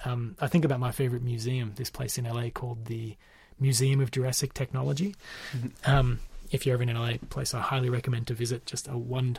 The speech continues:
Speaker 1: wondrous experience.
Speaker 2: Yeah, I've, I've been and I love it.
Speaker 1: They have this beautiful way of kind of describing a philosophy that guides them in their very unusual, um, but intoxicatingly,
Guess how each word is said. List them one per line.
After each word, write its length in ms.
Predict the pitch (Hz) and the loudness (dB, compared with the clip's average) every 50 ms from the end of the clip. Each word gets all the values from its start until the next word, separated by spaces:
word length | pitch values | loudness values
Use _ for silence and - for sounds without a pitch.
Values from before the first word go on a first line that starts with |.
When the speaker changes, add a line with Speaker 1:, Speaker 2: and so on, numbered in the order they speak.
| - | 0
Speaker 1:
wondrous 400 | - 143 160 165 143 147 127 - | 4 6 6 8 8 6 4 2
experience. 560 | 123 - - - 123 117 123 139 131 - - - | -4 -6 -4 -4 -4 -4 -4 -6 -6 -8 -8 -4
Speaker 2:
Yeah, 180 | - 147 139 135 | -2 -2 0 2
I've, 200 | 143 139 139 147 | 2 2 2 2
I've 220 | 151 147 139 - | 2 2 2 4
been 160 | - 139 135 131 | 4 4 4 4
and 120 | 123 120 | 2 0
I 80 | 120 120 | -2 -2
love 220 | 117 120 120 117 | -2 -2 -2 -2
it. 140 | 117 120 131 _ _ _ _ _ - - - - - - - - - - - - | -4 -8 -10 _ _ _ _ _ -20 -18 -16 -14 -16 -16 -16 -18 -20 -20 -12 0
Speaker 1:
They 160 | 135 139 143 | 4 6 6
have 120 | 147 156 147 | 6 6 6
this 360 | 147 139 127 - - - - - _ | 6 6 6 4 2 0 -2 -2 _
beautiful 580 | 147 147 151 160 143 - 147 143 131 127 123 | 6 8 8 8 6 6 4 6 6 6 4
way 320 | 113 131 131 135 139 131 127 | 2 2 2 4 4 4 2
of 360 | 123 113 110 - - - - - - - _ _ - | 2 0 -4 -8 -12 -14 -16 -20 -20 -20 _ _ -8
kind 200 | - - 190 185 | 0 4 6 6
of 60 | 170 | 6
describing 460 | 147 147 - - 160 147 143 135 135 131 | 6 4 2 4 4 4 4 4 4 4
a 60 | 127 | 4
philosophy 440 | - 143 131 123 123 - 127 - 131 | 4 4 4 4 4 2 2 2 2
that 160 | 120 120 120 | 2 2 2
guides 360 | - 123 117 120 120 117 117 | 2 2 2 2 0 0 0
them 260 | 110 123 117 117 117 | 0 2 2 2 0
in 180 | 110 117 117 113 | 0 0 0 0
their 120 | 113 113 | 0 0
very 360 | 107 120 123 120 120 117 120 - - | 0 0 0 0 0 0 -2 -6 -2
unusual, 680 | - 127 127 127 123 131 135 123 120 127 117 113 113 - - | 2 4 4 6 6 6 6 6 4 2 0 0 -4 -8 -8
um, 240 | 151 117 110 110 113 | -6 -4 -4 -4 -2
but 180 | 110 113 110 113 | -4 -4 -2 -2
intoxicatingly, 1040 | 113 117 - - 127 - - 139 127 - 127 120 120 117 113 110 110 110 107 98 | -4 -4 -4 -6 -2 -2 -2 -4 -2 -4 -4 -2 -2 -2 -4 -4 -4 -6 -6 -10